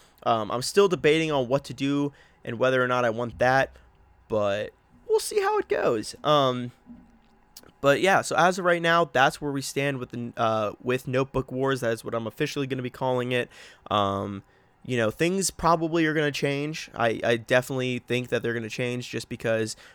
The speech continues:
when you sit down and you make a board game, I've been watching plenty of videos of people that have created board games, and I've talked to, um,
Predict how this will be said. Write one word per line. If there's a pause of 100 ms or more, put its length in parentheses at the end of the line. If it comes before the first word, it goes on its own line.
(120)
when
you
sit
down
and
you
make
a
board
game,
I've
been
watching
plenty
of
videos
of
people
that
have
created
board
games,
and
I've
talked
to, (360)
um,